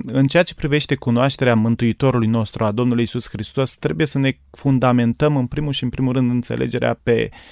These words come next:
uh, declarațiile Sfintelor Scripturi. Uh, profetul Isaia, vorbind despre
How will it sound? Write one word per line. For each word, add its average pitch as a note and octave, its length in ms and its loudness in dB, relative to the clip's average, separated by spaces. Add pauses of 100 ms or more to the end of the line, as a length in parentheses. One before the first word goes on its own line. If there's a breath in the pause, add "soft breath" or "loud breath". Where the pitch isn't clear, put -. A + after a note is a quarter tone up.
(260 loud breath)
uh, A#2 240 2
declarațiile B2 720 2
Sfintelor A2 480 0
Scripturi. - 600 -8 (480 loud breath)
Uh, A#2 380 0
profetul F3 400 4
Isaia, E3 400 4
vorbind B2 440 0
despre A2 800 0